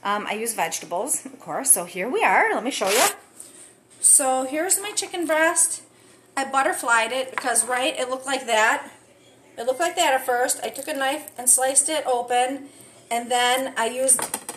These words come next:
this to, um, flatten it a little bit, okay? Then the next thing I do is put, let me see, you see me, I put onion, a thick sliced onion. Yes, Zena, I hear you.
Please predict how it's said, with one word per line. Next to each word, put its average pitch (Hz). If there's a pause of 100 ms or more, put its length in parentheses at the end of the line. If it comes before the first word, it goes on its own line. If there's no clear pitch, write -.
(160)
this 269
to, 233 (160)
um, 202 (540)
flatten 233
it - (140)
a 175
little 160
bit, - (160)
okay? 214 (720)
Then 254
the 262
next 294
thing 403
I 320
do 262 (300)
is 233
put, -
let 208
me 180
see, - (520)
you -
see -
me, - (260)
I 208
put 208
onion, 240 (560)
a 202
thick 269
sliced 254 (680)
onion. 208 (1300)
Yes, 233
Zena, 240
I 220
hear 240
you. 214